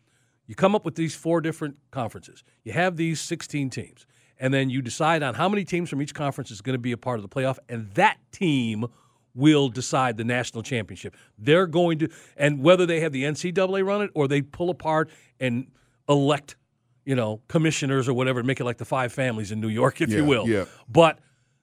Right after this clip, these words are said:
Speaker 1: you tell then Notre Dame, "Okay, this group of four, these are the ones who are going for a national championship. You wanna be a part of 'em? You gotta join one of the conferences. And if you don't,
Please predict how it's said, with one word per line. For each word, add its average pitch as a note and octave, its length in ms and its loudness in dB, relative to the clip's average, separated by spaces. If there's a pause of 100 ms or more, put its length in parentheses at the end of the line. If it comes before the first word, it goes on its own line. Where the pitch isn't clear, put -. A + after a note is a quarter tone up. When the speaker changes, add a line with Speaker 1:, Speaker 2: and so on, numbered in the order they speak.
(180)
Speaker 1:
you F#3+ 200 2
tell G3+ 300 4
then C#3+ 500 0 (240)
Notre C#3 280 4
Dame, B2+ 420 0 (400)
"Okay, D3 380 -2 (280)
this E3 200 2
group F#3+ 200 0
of F#3 100 -2
four, B3 360 4 (600)
these A3+ 220 4
are A3+ 40 2
the G#3+ 60 4
ones G#3 220 2
who F#3 60 2
are E3 40 -4
going F#3 160 4
for F3 80 -2
a F3 40 0
national D#3+ 280 -2
championship. C3 580 -2 (240)
You D3 160 2
wanna F#3 220 6
be F#3 100 2
a F3+ 60 6
part G3 260 6
of G#3 80 2
'em? A3+ 160 4 (560)
You D#3 140 2
gotta D3+ 160 6
join C#3+ 260 4
one C#3 120 4
of B2 60 0
the B2 120 -2
conferences. G2 560 -2 (320)
And C#3+ 140 4
if B2+ 100 2
you D3 100 0
don't, A#3+ 360 6